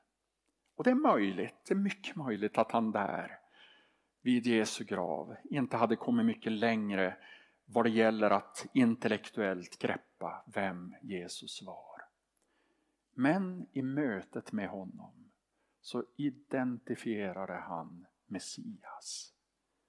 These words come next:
Guds frälsning undan synden och döden. Han visste att han i Jesus Kristus hade funnit vägen, sanningen,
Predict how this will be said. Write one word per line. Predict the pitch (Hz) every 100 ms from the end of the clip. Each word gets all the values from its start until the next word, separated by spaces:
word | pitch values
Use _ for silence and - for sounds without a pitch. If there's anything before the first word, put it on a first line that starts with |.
| _ _ _ _ _
Guds | - 131 - - -
frälsning | - - 143 104 82 - - 98 90 95 - -
undan | 160 131 110 117 113
synden | 110 - 123 107 104 92 92 90 101 - _ _
och | - 85
döden. | 90 95 98 101 110 113 - _ - - _
Han | - 123 123 120
visste | - - - - - 131 - _ _ _ _ _ -
att | -
han | 123 107 104 -
i | 165 185 180
Jesus | 160 120 117 113 131 120 - -
Kristus | - 117 - - - - -
hade | 107 104
funnit | - - - 147 107 101 127 -
vägen, | 107 104 120 139 135 120 123 127 131 143 _ _
sanningen, | - - 131 123 104 101 110 113 120 113 -